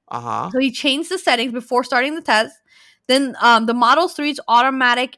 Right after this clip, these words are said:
Speaker 2: engage made the professor, the professor, the, the D M V person, failed
Speaker 1: Yeah.
Speaker 2: the test this time. So the automatic engage, I guess, meaning, like, the automatic braking. The officer said that she could feel the brake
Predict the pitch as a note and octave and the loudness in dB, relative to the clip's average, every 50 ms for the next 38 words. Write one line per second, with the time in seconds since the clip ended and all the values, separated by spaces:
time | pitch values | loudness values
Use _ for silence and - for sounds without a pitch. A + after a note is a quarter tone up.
0 | _ G#3+ A#3 A#3 G3 - A#3 G#3+ G#3 G3 G#3+ G3+ - - G#3 G#3 G#3+ G#3+ A3 G#3+ | _ -6 -6 -6 -2 0 2 2 2 2 0 -4 -8 -6 -6 -4 -4 -4 -4 -6
1 | - - A3+ G3 - A3+ A3 A3+ - B3+ B3 B3+ B3+ B3+ - _ _ _ _ _ | -6 -8 -10 -4 -4 -4 -4 -4 -4 -4 -4 -4 -4 -6 -10 _ _ _ _ _
2 | _ _ _ _ - G#3 G#3+ G3 - - A3 G3+ - A#3 A#3 - G#3+ G3+ F#3+ F#3+ | _ _ _ _ -6 -6 -6 -4 -4 -8 -4 0 0 0 0 0 -4 -2 -2 -4
3 | E3 D#3+ F3 E3+ E3+ E3+ F3 G3+ G3+ G3 F#3+ F#3+ F#3+ F3+ F#3+ F#3 - F#3 D#3+ E3+ | -4 -6 -10 -14 -14 -12 -8 -4 -4 -2 -2 -4 -4 -6 -8 -8 -8 -8 -8 -8
4 | - E3 D#3+ F#3 - - - _ _ _ - B3 B3+ C4+ C#4+ C4+ C4 - - C#4 | -8 -12 -14 -14 -16 -20 -20 _ _ _ 2 4 4 6 4 2 -2 -2 -2 -2
5 | A#3 A3 - - _ - A3+ A3+ - - G3+ E3+ - D#3+ E3+ _ - - _ - | -2 -2 -2 -6 _ -4 -4 -4 -6 -8 -10 -10 -10 -16 -20 _ -20 -20 _ 0
6 | - B3+ B3 A#3+ A#3 A3+ A3 G#3+ B3 G#3+ - - A#3+ C4+ D4+ E4 E4+ D4 C4 C4 | 4 6 6 6 6 4 0 -2 -6 -6 0 2 4 4 6 4 4 4 4 4
7 | C4 C4 C4 - A#3+ A#3+ A3+ F3+ G#3+ G#3+ A#3 B3 A3+ - - - A3+ A3+ A3+ A#3 | 4 2 0 -2 -2 -4 0 2 2 2 2 2 -2 -4 -2 0 0 2 2 0
8 | C#4 C4+ - A#3 B3 B3 B3 A#3 A#3 A3 A3 G3+ G#3+ F#3 - G3+ A#3 B3+ A#3+ A#3 | 0 0 -4 -4 -4 -4 -4 -2 -4 -4 -4 -4 -6 -2 2 2 2 2 2 2
9 | A3+ A3+ A3+ G#3+ F#3 - G3+ F#3+ A3 A3 - D4+ D#4 F4 G#4 G#4+ _ _ _ _ | 2 2 2 0 -2 -2 -2 -2 -2 -2 -4 -4 -4 -4 -6 -12 _ _ _ _
10 | _ _ _ _ _ _ _ _ _ _ _ _ _ _ _ _ _ - C4 C#4+ | _ _ _ _ _ _ _ _ _ _ _ _ _ _ _ _ _ -4 -2 2
11 | G#3+ A#3+ C4+ C#4 - E4+ F4 - F4+ F4 F#4 - - - D4+ D4 C#4+ D4 C#4+ C#4+ | 4 4 2 4 2 -2 -2 0 0 0 0 -2 0 0 0 2 2 0 -2 -2
12 | - - - C#4 D4 D#4 D4+ - - D#4+ A#3 - - C4+ C4+ C#4 C#4 C#4 B3+ C4 | -4 -6 -4 -4 -4 -4 -2 -2 -4 -4 -4 -6 -4 -2 0 0 0 0 -2 -4
13 | A3+ - A#3 A#3 A#3+ C#4 C4 - | -2 0 0 0 0 0 -4 -10